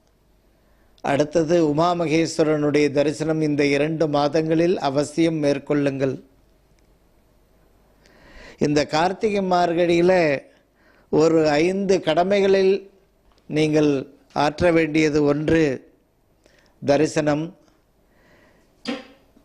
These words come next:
இரண்டாவது ஒருவேளை ஆகாரம் துறப்பது, அல்லது நதி, சமுத்திரம் பர்வதம்,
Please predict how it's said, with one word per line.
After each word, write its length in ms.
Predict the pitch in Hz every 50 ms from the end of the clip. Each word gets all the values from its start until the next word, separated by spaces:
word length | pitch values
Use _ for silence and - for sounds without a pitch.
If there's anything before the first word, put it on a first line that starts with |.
| _ _ _ _ _ _ _ _ -
இரண்டாவது 1080 | - 143 143 160 170 175 185 185 185 185 180 160 175 170 170 151 139 131 - - - _ _ _ _ _ _ _ -
ஒருவேளை 680 | - 147 151 156 165 165 175 180 185 190 196 208 196
ஆகாரம் 680 | 170 151 156 160 151 165 175 170 165 160 160 156 147 123
துறப்பது, 720 | - 147 151 156 143 - 156 156 139 151 151 156 160 - - _ _ _ _ _ _ _ _ _ _ _ _ _ _ _ _ _ _ _ _ _ _ _ - - - _ _ _ _ _ _ _ _ _ _ _ _
அல்லது 460 | - 143 151 156 160 156 160 175 175
நதி, 640 | 165 165 160 160 156 143 175 190 196 190 196 214 - -
சமுத்திரம் 880 | - - - 156 143 160 175 165 160 156 170 170 170 165 156 160 - - _ _ _ _ _ _ _ _ _ _ -
பர்வதம், 680 | 143 147 151 165 165 170 147 156 156 147 135 135 -